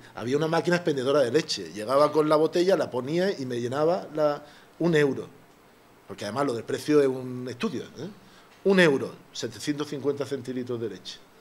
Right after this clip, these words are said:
Y yo me salía de mi hotel, me iba allí, recogía la leche y me la bebía, me bebía el, el, el, porque además estaba riquísima, porque venía de prados, ¿no? Porque allí sí que se producen en prados, ¿no?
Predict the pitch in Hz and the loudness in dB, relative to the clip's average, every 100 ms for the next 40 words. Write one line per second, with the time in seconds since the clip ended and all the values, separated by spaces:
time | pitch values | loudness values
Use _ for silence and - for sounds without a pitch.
0 | - - - - - _ - - - - | -20 -20 -20 -20 -20 _ -20 -20 -20 -12
1 | 110 135 101 113 123 139 151 175 208 185 | -4 -2 -2 -4 -2 -2 4 4 4 -6
2 | 110 107 120 123 139 190 214 120 110 110 | -8 -4 -2 -2 -2 -4 -6 -10 -10 -6
3 | 131 131 135 143 185 131 101 98 98 123 | -2 2 0 0 -4 -6 -6 -8 -10 -10
4 | 101 104 120 107 98 98 104 101 104 87 | -8 -8 -8 -8 -10 -12 -12 -10 -12 -12
5 | 82 80 73 - 92 92 101 107 104 110 | -14 -16 -18 -18 -14 -12 -10 -8 -8 -8
6 | 107 127 120 87 98 90 95 110 113 - | -8 -8 -8 -10 -10 -8 -8 -8 -6 -2
7 | 135 107 - - - - - - 156 98 | -2 -2 -10 -14 -16 -20 -20 -16 -14 -12
8 | 92 98 113 110 113 101 107 104 101 95 | -8 -8 -8 -8 -8 -6 -8 -10 -14 -10
9 | 123 120 90 | -10 -10 -12